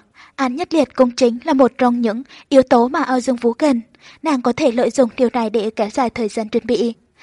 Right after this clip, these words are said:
An Nhất Liệt một bên hoài nghi, một bên lại không muốn bỏ lỡ cơ hội. Hắn bắt đầu tự trấn an mình. Từng đường đi nước bước của hắn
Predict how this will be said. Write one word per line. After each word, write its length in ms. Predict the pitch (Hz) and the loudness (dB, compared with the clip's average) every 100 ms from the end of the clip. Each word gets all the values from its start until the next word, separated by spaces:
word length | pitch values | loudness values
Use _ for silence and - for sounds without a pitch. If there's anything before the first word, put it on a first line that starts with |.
| - - | -20 -6
An 160 | 285 277 | -4 -2
Nhất 180 | 359 311 | -4 0
Liệt 240 | 269 - | 0 0
một 180 | 247 240 | -2 2
bên 140 | 254 | 0
hoài 180 | 254 262 | 2 -2
nghi, 240 | 277 320 311 - - | 0 -2 -2 -6 0
một 160 | 320 | 2
bên 220 | 285 254 | 2 0
lại 100 | 254 214 | -2 -2
không 220 | 277 254 | -2 2
muốn 220 | 240 226 | 0 2
bỏ 180 | 294 - | 0 0
lỡ 240 | 240 180 | 0 -4
cơ 160 | 226 254 | -4 -4
hội. 340 | 240 208 247 - _ - - | 0 0 -2 -6 _ -20 -8
Hắn 260 | 277 226 | -6 -2
bắt 120 | 294 359 | -4 0
đầu 180 | 285 | 0
tự 240 | 233 226 233 - | 0 -2 -4 -6
trấn 140 | 220 | -6
an 200 | 240 233 | -4 -2
mình. 180 | 269 226 - _ - - - | -2 -2 -10 _ -20 -8 2
Từng 300 | 277 233 233 | 2 2 -2
đường 220 | 233 226 | -2 0
đi 160 | 254 | -2
nước 220 | 254 359 - | 0 -2 0
bước 180 | 392 | 0
của 100 | - | 2
hắn 260 | 240 226 220 | 0 0 -8